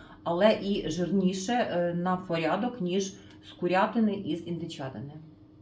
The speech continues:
Я зазвичай дотримуюсь такого принципу. Значить, для цього,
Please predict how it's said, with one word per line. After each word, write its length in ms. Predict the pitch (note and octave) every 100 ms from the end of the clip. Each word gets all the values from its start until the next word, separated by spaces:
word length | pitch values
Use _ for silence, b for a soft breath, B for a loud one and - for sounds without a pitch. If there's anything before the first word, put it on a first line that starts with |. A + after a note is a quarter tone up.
| B B
Я 140 | A3
зазвичай 480 | G#3+ F3 F3 A3 G#3
дотримуюсь 500 | F#3 G3 G#3 F#3 E3+
такого 420 | E3+ - F#3 F#3
принципу. 600 | F3 E3 - - - C3+ - B B B
Значить, 400 | E3+ F3 F#3 -
для 260 | E3+ A3+ A#3
цього, 500 | A3+ G#3 G#3 F#3+